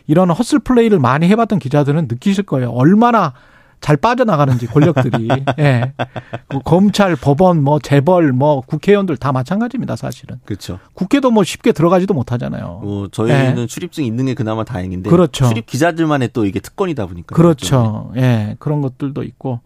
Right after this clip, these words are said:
Speaker 1: 그래서 그 중간에서 밸런스를 좀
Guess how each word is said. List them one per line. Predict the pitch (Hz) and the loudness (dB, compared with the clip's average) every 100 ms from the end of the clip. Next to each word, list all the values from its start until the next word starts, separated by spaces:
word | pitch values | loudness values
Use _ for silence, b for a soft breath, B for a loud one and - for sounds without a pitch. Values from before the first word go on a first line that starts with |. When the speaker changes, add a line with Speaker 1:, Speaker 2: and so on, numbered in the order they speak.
| B B B B - | B B B B -6
Speaker 1:
그래서 | 143 135 127 170 156 - | -2 -2 0 -2 -2 -2
그 | - 160 143 _ _ - | 2 2 2 _ _ -14
중간에서 | - 156 175 180 156 175 | -2 2 4 2 0 0
밸런스를 | 139 147 151 160 156 | 0 2 0 -2 0
좀 | 147 135 110 | 0 0 -2